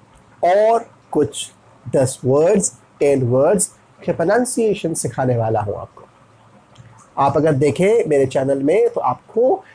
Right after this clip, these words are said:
इस pronunciation का एक मिलेगा playlist जिसमें आपको कई सारा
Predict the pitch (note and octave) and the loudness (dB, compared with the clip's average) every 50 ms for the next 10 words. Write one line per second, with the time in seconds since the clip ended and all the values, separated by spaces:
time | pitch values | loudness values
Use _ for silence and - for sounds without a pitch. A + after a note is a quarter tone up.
0 | - - D3 B2+ - - D3+ C#3 C#3+ C#3+ C#3 C3+ - D3+ C#3+ C3+ - - F#3 F3+ | -6 -4 -4 -4 -2 -2 0 0 0 0 -2 -2 -2 -2 -2 0 0 -2 -2 -2
1 | - F#3 - - D#3 - - C#3 C3+ C3 C3+ C3 D3 - - C#3 C3 B2+ C3 F3+ | -2 -4 -2 -2 -4 -2 0 0 0 2 2 2 2 0 0 0 0 2 2 2
2 | G#3 G3+ - - - C3+ - - B2+ A#2 - A#2 A2 - - - F3+ G3 A3+ C4+ | 0 0 -2 -2 -2 -2 -2 -2 -2 -2 -2 -2 -4 -6 -6 -2 0 2 2 2
3 | D4 - - _ _ _ _ - E3 E3 E3 D3 B2+ - - C#3+ C#3 C3 C3+ F#3 | 0 -2 -8 _ _ _ _ 0 0 2 2 2 2 0 0 -2 0 0 2 2
4 | A3 G#3+ - | 2 0 -2